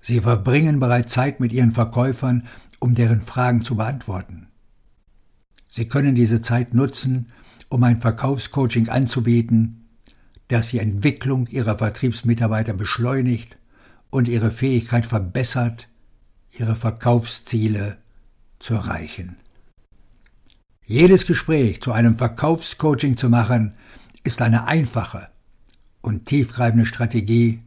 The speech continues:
die auch leicht anzuwenden ist.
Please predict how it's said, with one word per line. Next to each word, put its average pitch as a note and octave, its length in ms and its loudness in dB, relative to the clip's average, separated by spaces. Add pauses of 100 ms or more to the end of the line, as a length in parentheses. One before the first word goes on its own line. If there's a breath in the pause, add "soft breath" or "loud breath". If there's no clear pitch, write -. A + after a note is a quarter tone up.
(760)
die A2 100 -6
auch - 240 -10
leicht A#2+ 640 -2
anzuwenden F#2 720 -6
ist. - 440 -18